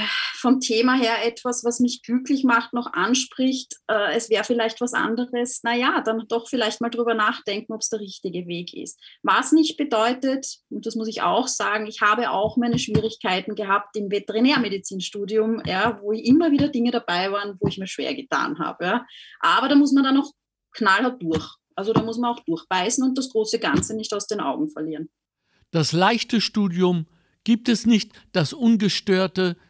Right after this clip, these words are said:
Speaker 2: gibt es nicht, äh, jenes, das alle Träume erfüllt und, und keine Albträume erzeugt, gibt es auch nicht.
Speaker 1: Du sagst es, genau so ist es.
Speaker 2: Mhm.
Speaker 1: Also eine Mischung aus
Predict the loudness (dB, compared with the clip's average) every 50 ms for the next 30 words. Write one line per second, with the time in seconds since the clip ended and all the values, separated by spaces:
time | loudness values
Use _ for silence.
0 | _ _ _ 0 0 0 0 0 0 0 0 2 2 4 4 4 4 2 -4 -10
1 | -14 -20 -20 -20 _ _ _ -6 -6 -6 -6 -6 -2 2 4 4 4 6 4 4
2 | 2 2 0 -2 -2 -2 -4 -2 0 0 2 2 2 0 0 0 0 2 2 4
3 | 2 2 2 0 -2 -2 -2 0 0 0 0 0 -2 -6 -14 -18 _ _ _ -2
4 | 0 0 2 0 -2 -6 -10 _ _ -2 -2 -2 -2 -2 -2 0 0 2 2 0
5 | 0 0 -2 -2 -2 -4 -6 -4 0 0 2 2 2 0 -2 -4 -2 -2 -2 -2
6 | -2 -6 -10 -10 -4 -2 -2 -2 -2 -4 -10 _ _ _ -2 2 4 4 4 2
7 | 0 -4 -6 -6 -6 -6 -8 -12 -18 -20 -20 -20 -20 _ _ _ _ _ _ _
8 | _ _ _ _ _ _ -8 -8 -6 -4 -4 -4 -4 -6 -8 -8 -8 -10 -6 -4
9 | -2 0 0 0 0 0 -2 -4 -6 -6 -6 -4 0 2 4 4 4 2 2 2
10 | 0 0 0 -4 _ _ _ _ _ 0 4 6 8 8 8 8 6 4 2 0
11 | 0 0 2 2 2 2 2 0 0 -2 -2 -6 -8